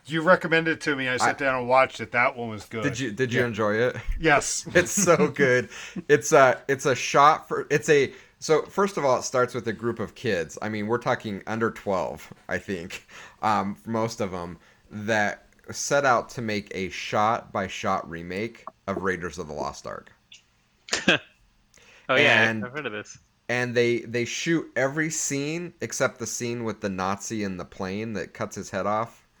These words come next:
Speaker 2: um, when the propeller flies into him, right?
Speaker 1: Mm-hmm.
Speaker 2: Um, they, that was, like, the only scene they hadn't made. So they, they're getting together, I wanna say, what, thirty or forty years later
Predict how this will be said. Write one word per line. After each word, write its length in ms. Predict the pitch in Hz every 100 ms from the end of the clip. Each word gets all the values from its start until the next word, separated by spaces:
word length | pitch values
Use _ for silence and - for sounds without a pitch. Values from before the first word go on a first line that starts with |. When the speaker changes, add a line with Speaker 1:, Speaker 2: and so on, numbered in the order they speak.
| _ _ _ _ -
Speaker 2:
um, 600 | 98 92 90 90 87 85 - _
when 180 | 101 98
the 80 |
propeller 520 | 87 98 - 107 101 101
flies 360 | - 101 101
into 240 | 104 104 110
him, 120 | 104
right? 360 | 101 101 113 - _ - - _
Speaker 1:
Mm-hmm. 60 | -
Speaker 2:
Um, 480 | 104 95 95 95 80 _ -
they, 300 | 101 123 113
that 260 | 107 131
was, 120 | 135 120
like, 200 | 117 98
the 120 | 113
only 280 | 123 127 127
scene 300 | - 120 110
they 80 | 101
hadn't 260 | 104 92
made. 220 | 92 92
So 100 | -
they, 160 | 117 120
they're 300 | 104 117 123
getting 260 | 117 143 143
together, 420 | 131 104 110 107
I 40 |
wanna 200 | 101 101
say, 200 | 98 104
what, 280 | 92 90 -
thirty 300 | 110 113 113
or 80 | 104
forty 320 | - 101 101
years 320 | 98 92 85
later 500 | 87 90 82 71 76